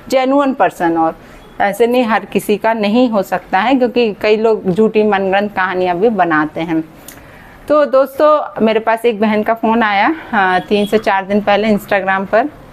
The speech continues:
उसने जो बातें बताई, मेरे पैरों तले से ज़मीन खिसक गई। वो लेडी बहुत दुखी है, बहुत परेशान है।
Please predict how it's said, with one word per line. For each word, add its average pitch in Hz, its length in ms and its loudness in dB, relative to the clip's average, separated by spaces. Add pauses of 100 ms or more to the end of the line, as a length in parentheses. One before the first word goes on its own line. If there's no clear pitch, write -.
(440)
उसने 277 260 2
जो 262 140 0
बातें 220 360 0
बताई, 226 340 0 (240)
मेरे 202 240 2
पैरों 190 340 0
तले 185 280 0
से 202 140 -4
ज़मीन 185 360 0
खिसक 160 400 -6
गई। 165 120 -2 (1000)
वो 202 100 4
लेडी 214 320 2
बहुत 180 420 0
दुखी 240 360 0
है, 240 160 2
बहुत 220 500 -2
परेशान 226 500 0
है। 247 140 2